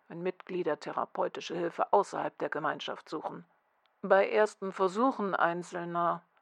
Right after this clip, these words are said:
hatte sich gezeigt, dass die professionellen Therapeuten schnell die Religion und deren Umstände als Ursache ausmachten.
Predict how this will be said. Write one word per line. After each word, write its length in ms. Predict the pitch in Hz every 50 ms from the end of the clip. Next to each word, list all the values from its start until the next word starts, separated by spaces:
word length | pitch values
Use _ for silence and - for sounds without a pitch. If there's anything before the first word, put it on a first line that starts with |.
| _ _
hatte 260 | - 180 - 185 170
sich 200 | 185 185 175 -
gezeigt, 520 | - 185 - - 190 190 202 202 _ -
dass 200 | 202 196 - -
die 260 | - - 190 196 196
professionellen 880 | - _ - - 185 - 185 185 - - 196 202 208 214 208 214 214 208
Therapeuten 640 | - 208 208 202 - - 185 185 190 - - 202
schnell 260 | - - 208 196 190 190
die 120 | 202 202
Religion 500 | 202 196 208 202 - 226 233 240 240 214
und 160 | 185 175 -
deren 240 | 175 165 170 175 165
Umstände 480 | - 214 226 - - - 165 165 160 160
als 200 | 160 - - -
Ursache 420 | - 254 240 170 160 156 - 170 156
ausmachten. 680 | 165 165 - - 170 160 160 - - - 180 170